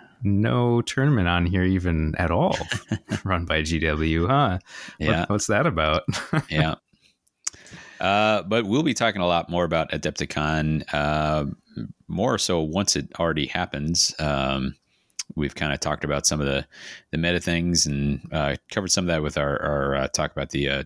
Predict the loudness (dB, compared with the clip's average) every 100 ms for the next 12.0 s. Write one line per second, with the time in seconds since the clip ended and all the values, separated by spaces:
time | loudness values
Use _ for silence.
0 | -6 -4 -4 -2 -4 -4 -8 -6 -2 0
1 | 0 0 0 0 0 -4 -12 -20 -20 -20
2 | _ -2 0 0 0 0 -2 -2 0 0
3 | -2 -2 -2 0 -2 -2 -2 -2 -2 -2
4 | -2 -2 -4 -4 -2 0 0 -2 -2 0
5 | 2 0 -2 -4 -4 -4 -2 0 0 0
6 | -4 -12 -20 _ _ _ 0 2 2 -2
7 | -2 -2 0 2 2 0 0 0 0 0
8 | 0 2 0 0 -2 0 -2 -2 -2 0
9 | 0 0 -2 -2 -2 0 2 2 2 0
10 | -2 _ _ _ -14 -4 0 2 0 -4
11 | -4 0 0 2 0 0 -2 0 -2